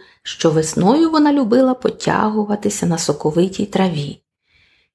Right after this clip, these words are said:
І сік так в'ївся в її біле хутро, що киця ходила зелена до самої зими.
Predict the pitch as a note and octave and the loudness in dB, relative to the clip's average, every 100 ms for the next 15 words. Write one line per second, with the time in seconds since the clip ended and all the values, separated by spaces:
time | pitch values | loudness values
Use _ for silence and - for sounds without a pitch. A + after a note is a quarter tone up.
0 | _ _ - F3+ - - C4 C#4+ - - | _ _ 0 0 0 2 4 2 -2 0
1 | A#3+ A3 F#3 F#3 A3 B3 G#3+ - F3 E3+ | 2 4 2 0 4 4 4 2 0 2
2 | F3 G#3 A3 F#3 F3+ D3+ D3 - E4 F4 | 0 0 0 2 2 2 0 0 0 2
3 | F3 - - - - - G3 G3 C#4+ D4+ | -2 -2 -16 -16 -10 -2 -2 2 2 2
4 | C#4 - A#3+ A3 A#3+ A3+ G#3+ A3+ A3 A3+ | -2 0 2 4 4 2 2 4 4 4
5 | G#3+ G3+ G#3 D#3 D#3+ - D#3 E3 E3 F#3+ | 2 0 -4 -2 0 0 -4 -6 -4 -2
6 | G3 F#3+ F#3 E3 E3 | 0 0 0 -2 -4